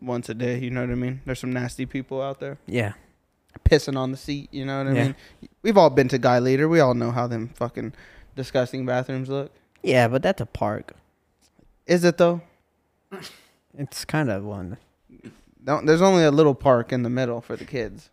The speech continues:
Speaker 2: But anything that you could do recreational sports is a park.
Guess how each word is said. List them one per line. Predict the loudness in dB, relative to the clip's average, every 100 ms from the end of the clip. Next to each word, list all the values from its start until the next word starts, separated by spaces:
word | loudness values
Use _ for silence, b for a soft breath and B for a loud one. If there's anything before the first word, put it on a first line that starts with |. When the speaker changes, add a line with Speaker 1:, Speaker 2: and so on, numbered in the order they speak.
| _
Speaker 2:
But | 2 2 0 -4
anything | 2 2 2 2
that | 2
you | 0 -2
could | 0
do | 0
recreational | 2 0 0 -2 -2 -8 -10
sports | -8 -4 -4 -6
is | -16
a | -16
park. | -16 -16 -16 -18